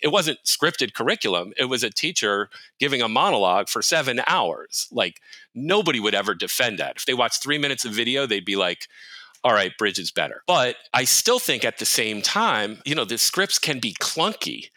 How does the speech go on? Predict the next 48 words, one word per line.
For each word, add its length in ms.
Like, 200
it's 300
like, 300
if 160
you're 100
not 160
doing 240
a 80
lot 240
of 100
R 160
and 140
D 180
around 300
this 240
and 100
you 60
don't 220
have 160
a 80
system 640
to 120
kind 300
of 180
capture, 560
like, 220
what 220
are 80
your 400
good 440
lesson 380
plans 420
versus 360
your 100
mediocre 540
and 80
your 100
bad 300
ones, 400
it 120
can 360
be 140
very 280
frustrating 640
to 80
be 200
a 80
teacher 420